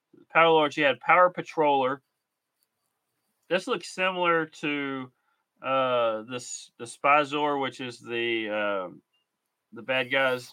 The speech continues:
vehicle we'll talk about here in just a minute. Uh, it kinda looks similar. Um, this one to me looks like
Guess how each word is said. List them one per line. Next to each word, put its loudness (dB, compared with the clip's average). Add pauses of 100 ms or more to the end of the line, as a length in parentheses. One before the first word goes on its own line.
(140)
vehicle -4 (120)
we'll -10
talk -2
about -4
here -8
in -8
just -18
a -16
minute. -6 (420)
Uh, -4
it -6
kinda 2
looks -4
similar. -2 (540)
Um, 2
this -4
one 2
to -4
me 8
looks 0
like 0